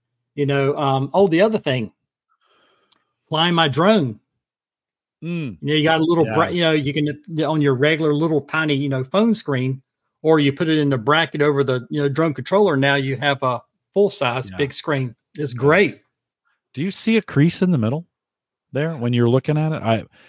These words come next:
Speaker 2: I mean, when you show it, I don't see anything. It looks great,
Speaker 1: No, I
Speaker 2: but
Speaker 1: mean, if you kinda hold it the edge and you look at it, you'll see. But it's like everything, you know, once the screen's up, you really don't notice it.
Speaker 2: Yeah.
Speaker 1: There,
Speaker 2: Yeah.
Speaker 1: there's, yeah, it's not, it's not an, not an issue.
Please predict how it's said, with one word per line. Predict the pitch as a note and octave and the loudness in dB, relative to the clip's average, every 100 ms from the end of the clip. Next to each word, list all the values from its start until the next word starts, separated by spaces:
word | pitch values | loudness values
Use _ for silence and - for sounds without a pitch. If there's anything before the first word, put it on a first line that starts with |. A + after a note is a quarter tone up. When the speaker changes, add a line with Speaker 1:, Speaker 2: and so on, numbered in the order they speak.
| _ - | _ -6
Speaker 2:
I | C3 | 2
mean, | C3 A2+ G2+ | 4 2 0
when | A#2 B2 | -2 0
you | C3+ | 0
show | - - D#3 C#3 | 0 2 4 4
it, | G#2+ | 4
I | G#2+ A#2 | 2 2
don't | A2 F#2+ | 0 -6
see | - G#2 F#2+ | -4 -2 -2
anything. | G2+ E2+ - C#2+ C#2 | -4 -6 -14 -18 -18
It | F2 | -10
looks | G#2 - - | -10 -10 -16
great, | - E2+ G2 E2 | -12 -8 -8 -4
Speaker 1:
No, | F3 | 2
I | E3+ E3 | 2 2
Speaker 2:
but | |
Speaker 1:
mean, | E3+ E3 | 0 0
if | C#3+ C#3 | -2 2
you | G#3 | 0
kinda | G#3+ G3 D3 | 2 0 0
hold | A#2 D3+ C#3+ | 2 2 4
it | B2+ | 2
the | C#3 | 2
edge | D3+ C#3 | 2 0
and | C#3+ | -2
you | D3 D3+ | -2 0
look | D3+ C#3+ | -2 -2
at | D3+ D3 | -2 -2
it, | |
you'll | D3 C#3+ | -2 -4
see. | - E3+ | -2 -4
But | E3 | -4
it's | F3+ | -4
like | A3 G#3+ | -2 0
everything, | F#3+ D3+ C3+ D3+ C#3+ C#3 | 0 0 0 0 0 2
you | |
know, | C#3+ C3+ | 0 0
once | C3+ D#3 - | -2 -4 -6
the | C#3 | -6
screen's | - D#3+ D#3 B2 | -4 -2 -2 0
up, | D#3 D3 C#3+ - | 0 0 -2 -12
you | D#3+ G3 G3 F3 | -2 2 4 2
really | D3+ C3+ B2+ | 0 0 0
don't | A#2+ A#2+ | -6 -10
notice | A#2+ B2 B2 - | -10 -12 -12 -14
it. | C#3 _ _ _ _ _ - | -16 _ _ _ _ _ -16
Speaker 2:
Yeah. | F#2 E2+ _ _ _ _ | -16 -16 _ _ _ _
Speaker 1:
There, | - D#3+ | -6 -2
Speaker 2:
Yeah. | D#3 | 0
Speaker 1:
there's, | E3+ D#3 - | 0 -2 -4
yeah, | D3 D#3 D3 | -8 -4 -4
it's | D#3+ F3 - | -4 -8 -2
not, | D#3 D#3+ | 0 0
it's | F#3 - | -2 0
not | F3 C#3+ | 2 2
an, | C3+ D#3 A#3 E3+ | 0 -4 -10 -2
not | F3 D#3+ | 2 2
an | D3 | 2
issue. | C3 - C3 | 2 -2 -8